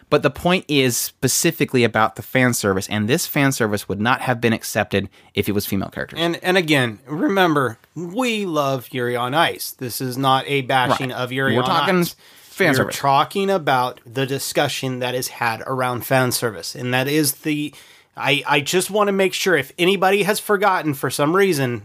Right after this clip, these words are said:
Speaker 2: that we're, this is what we're talking about. We're not criticizing Yuri on Ice. We're criticizing the discussion.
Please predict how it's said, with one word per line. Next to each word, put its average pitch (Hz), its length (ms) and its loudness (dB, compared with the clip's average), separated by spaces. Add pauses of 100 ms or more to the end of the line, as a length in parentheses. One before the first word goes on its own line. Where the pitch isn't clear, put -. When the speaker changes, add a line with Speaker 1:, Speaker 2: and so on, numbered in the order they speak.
(120)
Speaker 2:
that 131 180 2
we're, 131 420 2 (420)
this 135 360 2
is 156 120 -2
what 156 200 0
we're 156 80 6
talking 151 320 2
about. 110 240 -2
We're 107 60 -6
not 117 420 -2
criticizing 135 680 0
Yuri 113 240 -4
on 113 180 -2
Ice. 127 300 -4
We're 139 220 -2
criticizing 120 760 -2
the 110 80 -8
discussion. - 640 -2